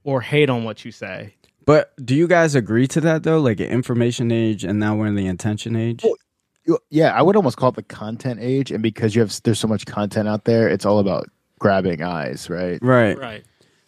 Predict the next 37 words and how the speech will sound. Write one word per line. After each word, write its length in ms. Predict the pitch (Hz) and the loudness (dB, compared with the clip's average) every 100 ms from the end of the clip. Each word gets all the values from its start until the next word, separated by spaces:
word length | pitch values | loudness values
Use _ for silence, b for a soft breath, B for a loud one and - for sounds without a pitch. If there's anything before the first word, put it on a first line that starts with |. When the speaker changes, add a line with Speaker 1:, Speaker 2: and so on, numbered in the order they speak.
| - | -2
Speaker 3:
You 100 | 123 | 4
Speaker 2:
So, 60 | 190 | 6
Speaker 3:
know? 280 | 117 98 - _ | 4 0 -10 _
Speaker 2:
so 220 | - - 147 | -10 -2 0
what's 220 | 147 190 | 2 2
Speaker 3:
But, 120 | 139 | 2
Speaker 2:
the 60 | 147 | 0
Speaker 3:
like, 200 | 135 123 | 0 0
you're, 220 | 135 - _ _ _ | -2 -4 _ _ _
but 100 | 139 | 0
the 60 | 135 | 2
algorithms 680 | 120 165 170 117 113 107 104 | 4 4 4 2 2 -2 -4
now 200 | 107 - | -4 0
are 160 | 120 131 | 2 2
designed 480 | 110 104 117 123 107 | 0 -2 0 -2 -2
to 60 | |
make 320 | 101 104 101 | -2 -2 -2
you 360 | 110 107 101 98 | 2 4 4 0
interact 380 | 117 110 107 107 | -2 0 0 0
with 100 | 104 | -2
things 260 | - 107 92 | -2 -6 -4
you 80 | 95 | 0
hate 300 | 127 131 - | 2 2 0
because 220 | 101 98 | -4 -2
that's 160 | 101 | 2
what 140 | 110 104 | 2 2
you 60 | |
interact 440 | - 101 98 110 - | 0 2 0 -2 -6
with. 200 | - - _ _ _ - | -8 -8 _ _ _ -6
Speaker 2:
Mm. 360 | 110 101 87 87 _ _ _ _ _ _ - _ _ - | 0 0 -2 -6 _ _ _ _ _ _ -14 _ _ -2
Speaker 1:
I, 140 | 156 | 0
I 160 | 131 135 | 2 2
would 100 | 127 | 2
agree 240 | 113 117 | 0 -2
on 140 | 113 107 | -2 -4
that 180 | 104 107 | -6 -10
one. 200 | 113 | -14